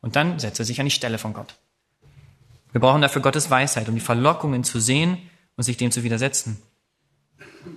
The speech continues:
Wir haben also jetzt hier in Kapitel zwölf und dreizehn gesehen, was ist die Natur des kosmischen Kampfes zwischen Gott und seinen Feinden?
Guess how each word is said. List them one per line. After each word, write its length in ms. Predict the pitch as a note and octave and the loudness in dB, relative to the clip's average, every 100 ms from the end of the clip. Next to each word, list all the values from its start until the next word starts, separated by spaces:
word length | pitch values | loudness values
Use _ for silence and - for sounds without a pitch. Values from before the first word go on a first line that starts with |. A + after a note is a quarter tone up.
| - _ _ _ _ _ _ - - | -20 _ _ _ _ _ _ -20 -4
Wir 80 | - | 2
haben 80 | F#3 | 2
also 140 | A3+ | 4
jetzt 200 | G#3 G#3 | 4 2
hier 100 | G#3 | 0
in 80 | G#3 | 0
Kapitel 340 | F#3+ F#3+ E3+ D#3 | 0 -2 -2 -2
zwölf 480 | - E3+ G3+ G3+ - | 0 2 2 -2 -8
und 160 | C#3 | -2
dreizehn 360 | C#3 G3 - D3 | 0 0 -2 -4
gesehen, 460 | B2+ D3+ F3 F#3+ F3+ _ _ _ _ _ _ _ _ _ _ _ _ _ _ | -2 -2 0 -2 -8 _ _ _ _ _ _ _ _ _ _ _ _ _ _
was 300 | D#3+ F#3 A3 | 0 2 2
ist 120 | G#3+ | 0
die 60 | F3+ | 2
Natur 360 | D#3 - G#3 | 2 2 2
des 160 | C#3+ - | 2 2
kosmischen 480 | - G3+ F#3 E3 D3+ | 0 0 -2 -4 -4
Kampfes 480 | F3 D#3+ A#2+ A2+ | -4 -4 -6 -6
zwischen 260 | C3+ - B2 | -4 -4 0
Gott 340 | D#3 - - - _ _ _ _ _ _ _ | 0 0 -6 -14 _ _ _ _ _ _ _
und 100 | C#3+ | 0
seinen 160 | C#3 C3+ | 0 0
Feinden? 440 | C#3+ C3 A#2 | -2 -4 -4